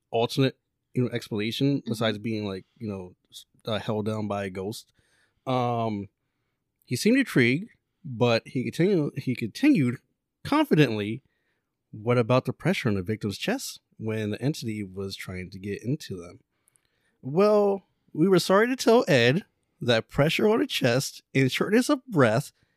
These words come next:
Speaker 1: is also a well-described aspect of hypnagogia. Hypno-,
Speaker 2: Mm-hmm.
Speaker 1: hypno-
Speaker 2: Yeah. Hypno-, hypno-, yeah, okay, that is sleep paralysis.
Speaker 1: Yeah.
Speaker 2: It's the same thing.
Speaker 1: Yeah.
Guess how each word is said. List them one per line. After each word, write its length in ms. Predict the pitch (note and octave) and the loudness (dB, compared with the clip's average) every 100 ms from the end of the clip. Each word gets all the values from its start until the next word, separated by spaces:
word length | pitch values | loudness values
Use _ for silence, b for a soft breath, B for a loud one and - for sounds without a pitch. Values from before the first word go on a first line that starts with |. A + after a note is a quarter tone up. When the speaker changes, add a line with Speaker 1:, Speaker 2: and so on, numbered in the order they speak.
| _ _ | _ _
Speaker 1:
is 280 | B2+ B2 B2 _ _ | -4 -4 -6 _ _
also 320 | A3+ D#4+ - | 0 2 4
a 160 | D3+ B2 | 4 4
well-described 640 | A#2 C3+ F#3+ - C#3+ D3+ C#3+ | 0 -2 -2 0 2 2 0
aspect 580 | B2+ B2 - G#2 A#2+ - - | -4 -4 -6 -8 -8 -12 -6
of 240 | A2 A#2+ - _ _ _ _ _ - | -4 -4 -8 _ _ _ _ _ -2
hypnagogia. 1300 | C#3+ B2 A#2+ A#2+ A#2 A2 G#2+ - B2 A#2 C3 G3 A2 - _ _ _ - | -2 0 -2 -2 -2 -4 -10 -6 -6 -4 -8 -6 -6 -8 _ _ _ -8
Hypno-, 260 | - C3 | -4 -4
Speaker 2:
Mm-hmm. 220 | F#3+ - | -4 -8
Speaker 1:
hypno- 240 | A#2 - - | -4 -4 -4
Speaker 2:
Yeah. 300 | G3+ G3+ F3 - _ _ | 0 2 2 -4 _ _
Hypno-, 440 | A#3 G#3 G3 F#3+ F#3+ - | -2 -2 0 -2 -2 -8
hypno-, 300 | G3 F#3 E3 _ | -8 -8 -10 _
yeah, 300 | F3+ G3+ D3+ | -2 2 2
okay, 160 | D#3+ E3+ | 0 0
that 140 | F3 | 0
is 120 | F3+ E3 | 0 -2
sleep 180 | D#3+ | -6
paralysis. 340 | - C#3+ C#3+ D#3+ | -4 -6 0 4
Speaker 1:
Yeah. 80 | C3+ | 4
Speaker 2:
It's 100 | F#2+ | 4
the 60 | |
same 260 | E3+ E3 C#3 | 2 2 2
thing. 240 | C#3+ B2 - | -2 -6 2
Speaker 1:
Yeah. 260 | D#3 C#3+ | 4 4